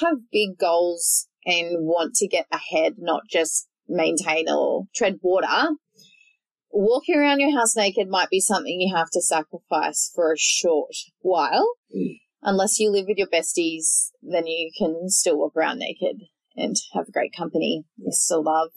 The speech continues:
Speaker 1: living with my besties. But while we were saving for our wedding, Kirk, you were earning at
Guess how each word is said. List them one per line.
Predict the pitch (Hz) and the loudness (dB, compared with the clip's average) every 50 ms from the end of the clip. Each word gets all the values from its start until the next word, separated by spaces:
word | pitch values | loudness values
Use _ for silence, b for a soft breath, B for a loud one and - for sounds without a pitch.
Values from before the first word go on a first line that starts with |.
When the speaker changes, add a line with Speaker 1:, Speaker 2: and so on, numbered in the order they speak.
| - - | -6 -4
Speaker 1:
living | 185 196 180 190 190 | -2 -2 -2 0 0
with | 190 | 0
my | 190 185 180 | 0 0 0
besties. | 175 - 202 226 233 - - 302 330 392 440 440 - - - - | 0 0 0 0 0 -2 -2 0 2 2 0 0 -2 -6 -2 0
But | 247 226 240 | 0 0 2
while | 285 311 339 392 | 2 2 4 4
we | 415 403 | 2 2
were | 381 | 0
saving | - 349 285 240 233 247 269 - - | 0 0 0 0 2 0 0 0 2
for | 262 233 | 2 2
our | 226 220 | 2 4
wedding, | 190 190 180 170 165 175 196 220 226 233 - _ _ _ _ _ _ _ _ _ _ _ _ _ _ | 4 2 2 2 2 2 0 -2 -2 -4 -10 _ _ _ _ _ _ _ _ _ _ _ _ _ _
Kirk, | - 240 220 233 - | 0 0 0 0 0
you | 233 233 233 226 | 0 2 4 4
were | 226 214 - - | 2 2 0 0
earning | 190 202 202 202 202 196 196 | 0 0 2 0 0 0 0
at | 175 - | -2 -2